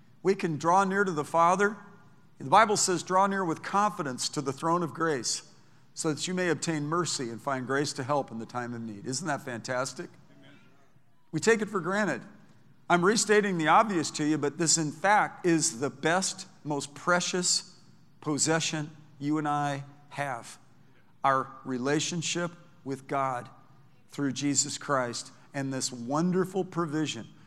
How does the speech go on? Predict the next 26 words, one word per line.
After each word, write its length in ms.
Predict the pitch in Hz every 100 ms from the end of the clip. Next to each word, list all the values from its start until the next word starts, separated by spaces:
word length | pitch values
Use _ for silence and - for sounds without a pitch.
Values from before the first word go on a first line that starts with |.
| -
of 120 | 135
the 100 | 120
Holy 300 | 117 127 131
Spirit, 480 | 139 - 151 135 110 - - -
who 180 | 139
is 160 | 123 120
our 140 | 127
teacher. 480 | 123 - 143 - 113 - - - - -
God 240 | - 135 165
the 80 |
Father 480 | 170 170 151 127 107 - -
sent 300 | - 135 139
his 120 | 143
son 240 | - 151
Jesus. 560 | 156 139 123 110 98 - - -
Jesus 400 | - 131 131 151 -
died, 420 | 147 143 156 180 - -
was 140 | 127
buried, 460 | - 131 139 156 160 - -
rose 300 | - 127 135
again, 400 | 170 156 139 143 160 - - -
had 180 | 131 120
Mary 320 | 120 135 151
announce 340 | 151 143 139 -
his 240 | 147 - - -
resurrection. 680 | 139 139 160 139 120 -